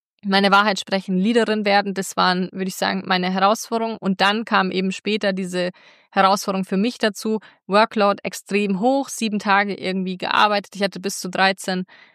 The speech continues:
Eins-zu-eins-Kunden gleichzeitig, also sowohl mit Sessions, wöchentlichen Sessions, als auch Messenger-Betreuung. Ich hat,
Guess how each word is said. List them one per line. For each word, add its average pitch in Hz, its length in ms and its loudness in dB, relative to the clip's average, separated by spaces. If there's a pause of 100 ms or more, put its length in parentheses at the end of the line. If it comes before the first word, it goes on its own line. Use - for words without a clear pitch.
(140)
Eins-zu-eins-Kunden 208 1120 -2 (260)
gleichzeitig, 196 880 0
also 175 240 -4
sowohl 185 260 -2
mit 190 180 -2
Sessions, 202 580 -2
wöchentlichen 190 460 -2
Sessions, 196 440 -2
als 185 260 -2
auch 180 380 0 (200)
Messenger-Betreuung. 185 880 2
Ich 185 140 -6
hat, 190 100 2